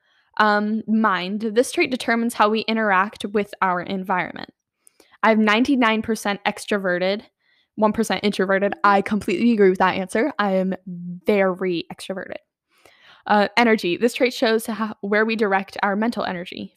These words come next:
Fifty-six percent, percent <laughs> intuitive and forty-four percent observive. Let's Google what intuitive means.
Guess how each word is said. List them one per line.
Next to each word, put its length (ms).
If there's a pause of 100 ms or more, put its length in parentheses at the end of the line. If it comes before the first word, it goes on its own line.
Fifty-six 480
percent, 400 (160)
percent 500 (520)
<laughs> 540
intuitive 760
and 160
forty-four 440
percent 440
observive. 720
Let's 220
Google 440
what 220
intuitive 720
means. 560